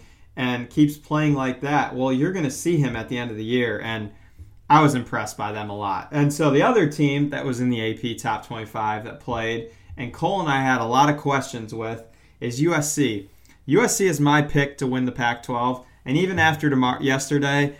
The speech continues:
I'm not, obviously they're locked in, so we can't change them. I think they're gonna figure it out. But twenty-eight points against San Jose State is not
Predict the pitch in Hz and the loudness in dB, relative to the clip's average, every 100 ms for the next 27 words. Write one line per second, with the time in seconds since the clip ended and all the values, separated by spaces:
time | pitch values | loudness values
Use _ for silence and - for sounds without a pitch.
0 | - 123 147 139 127 - 143 151 147 135 | -4 2 4 4 2 0 2 4 2 0
1 | 127 123 117 135 165 - 123 127 147 143 | 0 0 2 4 2 0 -2 0 0 0
2 | 117 113 131 123 - 127 135 156 151 - | -4 -2 -4 -4 -6 -6 -4 -4 -4 -8
3 | - - - 165 214 202 175 151 143 151 | -18 -14 -2 0 2 2 2 4 2 2
4 | 135 131 123 120 123 131 131 156 147 - | 2 2 2 4 4 4 4 4 4 -2
5 | - - - 226 254 185 151 170 160 143 | -18 -14 -2 2 4 2 -2 -2 -2 0
6 | 147 - 151 147 139 135 127 - 135 131 | 0 0 2 2 0 -2 -4 -2 -2 -2
7 | - 113 120 120 131 139 - | -4 -8 -4 0 2 0 -2